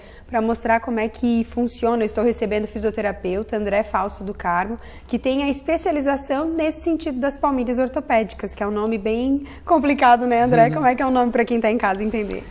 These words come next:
Speaker 2: É, chama-se podoposturologia, né? São a fabricação de palmilhas, fabricação, confecção, desde a avaliação até a entrega do produto pronto ao paciente.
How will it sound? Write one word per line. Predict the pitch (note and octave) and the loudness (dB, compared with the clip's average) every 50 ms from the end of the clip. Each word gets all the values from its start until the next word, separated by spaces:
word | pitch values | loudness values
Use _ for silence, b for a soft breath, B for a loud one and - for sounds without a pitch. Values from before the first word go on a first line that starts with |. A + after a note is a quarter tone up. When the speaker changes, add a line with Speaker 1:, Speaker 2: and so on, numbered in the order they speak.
| - - - | -14 -8 -4
Speaker 2:
É, | C#3 C#3 | -4 -4
chama-se | C3+ - - E3 F3 E3+ - | -4 -4 -2 -2 -2 -2 -2
podoposturologia, | F3 - - - G3+ G#3+ G#3+ G#3+ F#3+ - G#3 F#3+ - - G3+ F#3 F3+ F3+ F#3+ F3+ F3 D3+ D3 C#3+ C#3+ C3+ B2+ B2+ | -6 -4 -2 2 2 2 2 0 -2 -2 -4 -4 -4 -4 -4 -2 -2 0 0 0 0 0 0 0 2 2 0 0
né? | C3 C3 C#3 D3+ | 0 0 -2 -2
São | D3 - - D3 D3+ | -4 -4 -2 -2 -2
a | D3 | -2
fabricação | - - D#3 D#3+ D3+ D#3+ D3+ - - E3 | -2 -4 -4 -2 -2 -4 -4 -4 -4 -6
de | D#3+ D#3 | -6 -4
palmilhas, | - - D3+ C#3+ C#3+ D3+ D#3+ F3 F3+ F3+ D#3+ | -2 -2 0 0 0 0 0 0 0 -2 -2
fabricação, | - D3+ C#3+ D3+ C#3+ - C#3+ - - E3 D#3+ | -4 -4 -4 -4 -4 -6 -6 -4 -4 -4 -4
confecção, | - D#3 - - D3+ - - - E3 E3 F3+ F3+ B B B B B B | -4 -8 -4 -4 -6 -6 -4 -4 -2 -2 -2 -4 B B B B B B
desde | - D3+ D#3+ F3+ F3+ E3+ F3+ | -2 0 0 2 2 4 4
a | F3+ | 2
avaliação | E3+ D#3+ F3 E3+ E3+ F3 E3 D#3+ - - F3 F3 F#3 G3+ | 4 4 2 2 2 2 -2 -4 -4 0 2 2 2 2
até | G3 F#3+ - F#3 | -2 -2 -2 -2
a | F#3 | -2
entrega | F#3+ F#3 - F3 F3+ F#3 F#3 | -2 -2 0 0 0 0 -2
do | F3+ F3+ | -4 -4
produto | - F#3 F3 F3 F3+ F3 - | -4 -4 -2 -2 -4 -6 -8
pronto | F#3 - E3+ D#3+ D#3 D#3 D#3+ | -8 -2 -2 -2 -2 -2 -6
ao | |
paciente. | D#3+ - F3+ F3 - D3 C3 B2 B2 - - - - | -4 -4 -4 -4 -4 -6 -6 -6 -6 -10 -14 -20 -20